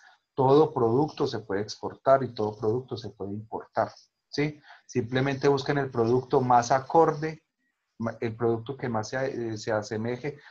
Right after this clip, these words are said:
al tipo de exportación que están haciendo. Ustedes no van a hacer una importación temporal si van a importar jeringas,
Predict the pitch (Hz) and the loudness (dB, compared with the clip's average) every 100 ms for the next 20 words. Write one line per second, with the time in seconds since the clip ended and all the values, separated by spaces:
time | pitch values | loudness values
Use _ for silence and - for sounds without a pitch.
0 | - 117 117 120 113 117 120 - 117 - | -2 0 2 0 -2 0 -2 -4 -8 -8
1 | - 104 110 113 117 117 143 123 78 - | -10 -10 -10 -6 -4 -2 -2 -2 -6 -14
2 | _ _ _ _ 135 139 151 147 147 151 | _ _ _ _ -2 2 4 4 4 2
3 | 139 139 139 123 117 104 104 139 135 123 | 2 0 -2 -4 -2 -4 -2 -4 0 2
4 | 143 135 104 113 117 - 101 110 127 120 | 2 2 0 0 -4 -6 -6 -2 -2 -2
5 | - - - | -6 -14 -20